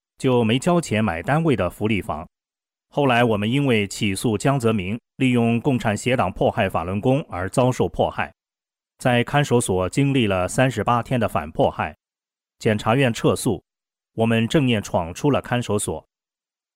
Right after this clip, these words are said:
为了更好的修炼，我们就又回到本地生活。回来几年了，我们一直想把省城的房卖掉，好在本地再买一套住房。因目前住的房子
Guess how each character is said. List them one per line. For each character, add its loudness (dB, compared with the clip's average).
为 2
了 2
更 0
好 0
的 -6
修 0
炼， -4
我 0
们 0
就 4
又 4
回 -2
到 2
本 -8
地 -4
生 -6
活。 -10
回 2
来 4
几 -4
年 -6
了， -4
我 0
们 4
一 4
直 2
想 0
把 2
省 -4
城 -6
的 2
房 -4
卖 0
掉， -6
好 -2
在 2
本 -4
地 0
再 0
买 -6
一 -10
套 -4
住 -4
房。 -10
因 0
目 2
前 -2
住 2
的 4
房 0
子 -2